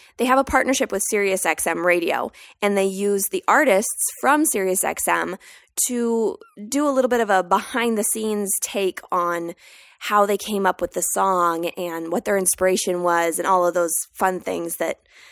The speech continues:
some of us really love geeking out on. And so they utilized these artists, played the entire track,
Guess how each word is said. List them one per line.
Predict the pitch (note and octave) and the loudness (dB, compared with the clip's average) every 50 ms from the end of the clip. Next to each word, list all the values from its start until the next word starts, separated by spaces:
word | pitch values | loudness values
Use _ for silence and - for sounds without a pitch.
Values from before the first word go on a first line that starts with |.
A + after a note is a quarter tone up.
| - - - _ _ | -20 -20 -20 _ _
some | - - A#3 A#3 | -2 0 2 2
of | G#3+ E3+ | 2 2
us | F3 E3 E3+ - - | 2 2 0 0 -2
really | F3+ E3+ F3 E3+ | -2 0 0 -2
love | D#3+ E3 E3+ F3 F#3 | -2 -4 -6 -6 -6
geeking | - F3+ - F3 E3+ F3 | -8 -6 -6 -6 -6 -2
out | D#3+ - - - | -2 -2 -2 -2
on. | D3+ B2 B2+ - - - - - - - - _ _ _ _ _ _ _ _ _ _ | -4 -6 -6 -6 -8 -12 -18 -20 -20 -20 -20 _ _ _ _ _ _ _ _ _ _
And | B3 B3 | 2 2
so | A#3+ C#4+ B3+ | 4 4 6
they | B3 C4 | 6 6
utilized | C4+ B3+ D4 D#4+ D4+ C#4 B3 A#3 A3+ A3+ A#3+ B3 - - - - - _ | 6 6 4 4 6 6 8 8 6 6 4 2 -2 -4 -6 -10 -12 _
these | A#3+ A#3 A#3 A3+ G#3 - | -6 -4 -4 -4 -2 4
artists, | - A3+ C4 E4 E4+ G#3 F3 F3 G3 - - - - - - - - _ _ _ _ _ | 6 6 6 6 6 4 4 4 2 0 -2 -2 -4 -6 -6 -10 -18 _ _ _ _ _
played | - - - B3 C#4 E4 F4+ D4 A3+ | -18 -8 -2 0 0 0 0 0 0
the | A#3 A#3 | 0 2
entire | A#3 A3 A3+ - - G#3+ A3+ A#3 A3+ A3 G#3+ G3+ | 2 0 -2 -4 -2 0 2 2 2 2 0 -2
track, | - _ - - B3+ C4+ B3 F3+ - F#3+ A3 - - | -4 _ -6 0 4 6 6 6 6 4 0 -4 -8